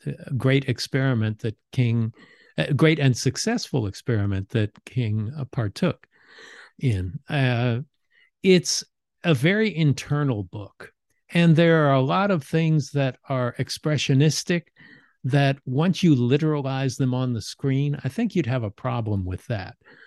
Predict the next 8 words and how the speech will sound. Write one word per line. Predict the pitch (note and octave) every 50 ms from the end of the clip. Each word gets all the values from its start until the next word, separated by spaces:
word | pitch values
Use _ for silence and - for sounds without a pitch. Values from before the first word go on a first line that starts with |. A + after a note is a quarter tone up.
| - _ _
Um, | - B2 A#2 A2+ A#2 A2+ A2+ G#2+ A2+ A#2 C3+ _ _ _ _ _ _ _ _ _ _ _ _ _
I, | - C3+ D#3 F#3+ G3+ G3+ G3 F#3 - _ E3+ _
I | - C#3+ E3 E3
think | - F#3+ D#3
it's | D3+ C#3 -
a | D#3 C3
really, | A#2 A2+ A2+ A#2 B2 C3 C#3+ D#3 E3 F3 F#3 F#3+ F#3 F#3 F3+ F3 F3 _ -
uh, | D#3+